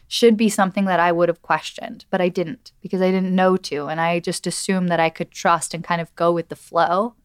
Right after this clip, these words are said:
of things rather than being that person that's like, "What are they even talking about?" 'Cause I wasn't there to question them. I was there to learn. So I was already in a kind of a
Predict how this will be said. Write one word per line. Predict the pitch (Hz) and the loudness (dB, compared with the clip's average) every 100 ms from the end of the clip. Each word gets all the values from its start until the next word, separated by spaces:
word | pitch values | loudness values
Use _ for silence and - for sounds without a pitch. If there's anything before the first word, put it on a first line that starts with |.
| _ _ 220 | _ _ -4
of | 208 | 0
things | 247 240 226 | 2 4 4
rather | 190 175 180 | 4 2 0
than | 185 175 | -2 -2
being | 170 175 | -2 0
that | 165 - | -2 -2
person | 175 165 185 | -6 -6 -6
that's | 165 - | -6 -4
like, | 151 - _ _ _ _ _ _ | -4 -6 _ _ _ _ _ _
"What | - 185 | 0 4
are | 302 | 4
they | 233 | 4
even | 160 | 0
talking | 156 151 - - | -2 0 0 -4
about?" | - - - _ _ _ - | -10 -8 -10 _ _ _ 2
'Cause | 233 | 4
I | 240 247 | 6 6
wasn't | 294 294 220 | 4 4 4
there | 214 208 | 4 4
to | |
question | 196 - 214 208 - 160 | 2 -2 -2 0 -4 -8
them. | 170 - | -8 -4
I | 170 | -2
was | 185 175 | 0 0
there | 196 196 | 2 2
to | 185 - | 0 -4
learn. | 170 180 233 185 - - | -4 0 2 2 0 -8
So | - 185 | -2 2
I | 180 | 2
was | 180 | 4
already | 196 220 240 | 4 4 4
in | 214 | 4
a | 196 | 2
kind | 196 190 | -2 -8
of | 185 | -4
a | 180 | -4